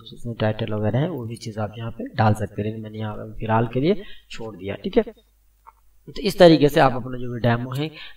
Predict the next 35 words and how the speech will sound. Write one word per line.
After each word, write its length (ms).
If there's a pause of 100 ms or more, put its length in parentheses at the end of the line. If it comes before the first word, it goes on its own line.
डेमो 360
के 120
अंदर 240
ये 80
चीज़ें 260 (320)
डाल 260
सकते 320
हैं, 120
ऐड 260
कर 120
सकते 360
हैं। 120 (100)
ठीक, 140 (280)
तो 60
ये, 280
इसके 200
अलावा 240
यहाँ 260
पे 120
my 180
listing, 360
जो 120
भी 100
आपने 240
listing 440
किया 120
हुआ 140
उसका 240
ये 140
listing 400
पूरा 140
दिख 180
जाएगा। 280
इसके 240
अंदर 300